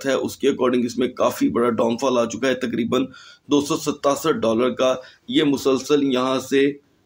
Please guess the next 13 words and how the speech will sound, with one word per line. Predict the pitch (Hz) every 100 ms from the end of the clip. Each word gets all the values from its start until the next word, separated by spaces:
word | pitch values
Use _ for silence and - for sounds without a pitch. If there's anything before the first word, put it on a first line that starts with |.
| -
downfall | 127 139 131 135
का | 123 -
शिकार | - - 127 139
है। |
लेकिन | 131 123 143 170
मैं | 151 135
समझता | 123 117 117 -
हूँ, | 113 113 -
अगर | 107 117 113
आपकी | 113 - 123
pocket | - 131 127 143 -
strong | - 120 127
है | 131 131